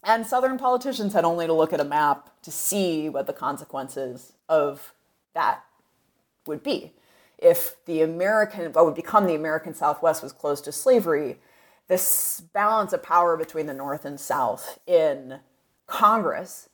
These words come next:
would tilt almost irrevocably in favor of the non-slaveholding states.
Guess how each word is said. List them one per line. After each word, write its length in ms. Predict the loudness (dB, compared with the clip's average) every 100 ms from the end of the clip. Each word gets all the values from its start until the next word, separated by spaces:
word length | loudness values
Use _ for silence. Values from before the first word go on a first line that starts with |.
| _ _ _
would 360 | 2 4 4 2
tilt 500 | -8 -2 0 0 0
almost 600 | 2 2 2 -2 -8 -16 -6
irrevocably 800 | 0 0 0 -2 -2 -8 -6 -6
in 160 | -6
favor 520 | -10 -10 -10 -4 -4 -2
of 380 | 0 0 -2 -12
the 80 | -14
non-slaveholding 840 | -12 -12 -12 -12 -8 -8 -8 -12
states. 480 | -14 -14 -14 -16 -20